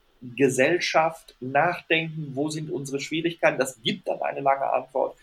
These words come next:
Ich hoffe und ich danke dir, Daniel, dass du mich da auch hast ausreden lassen. Und ich hoffe, dass die eine oder der andere ein bisschen was mitnehmen kann.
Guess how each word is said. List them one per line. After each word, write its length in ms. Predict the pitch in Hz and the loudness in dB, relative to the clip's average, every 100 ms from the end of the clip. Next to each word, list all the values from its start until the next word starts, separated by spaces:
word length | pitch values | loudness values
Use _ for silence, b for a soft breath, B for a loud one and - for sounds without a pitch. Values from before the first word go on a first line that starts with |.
| b b - | b b -16
Ich 140 | 123 | -4
hoffe 440 | 131 131 139 131 - | -4 0 0 0 -2
und 220 | 110 120 | -6 -8
ich 100 | - | 2
danke 320 | 110 113 175 | 4 4 2
dir, 120 | 156 | -2
Daniel, 340 | 147 135 135 123 | 2 2 2 -4
dass 180 | 123 - | -6 -8
du 60 | |
mich 100 | 120 | -6
da 140 | 120 110 | 0 0
auch 160 | 110 | -2
hast 160 | 117 - | -8 -8
ausreden 480 | - - - 143 139 | -6 -6 -6 -4 -2
lassen. 320 | 135 - 127 b b | -2 -4 -16 b b
Und 100 | - | -12
ich 140 | 120 123 | -10 -6
hoffe, 380 | 123 127 117 - | -4 -2 -2 -2
dass 240 | 117 - _ - | -6 -8 _ -8
die 120 | - | 0
eine 300 | 107 127 127 | 2 2 0
oder 140 | 123 | -4
der 240 | 117 113 113 | -2 -2 -2
andere 160 | 127 | -4
ein 60 | 120 | -6
bisschen 260 | 120 123 | -6 -4
was 180 | 104 - | -4 -4
mitnehmen 360 | - 156 156 - | -6 -8 -10 -4
kann. 280 | - 139 143 | 0 0 0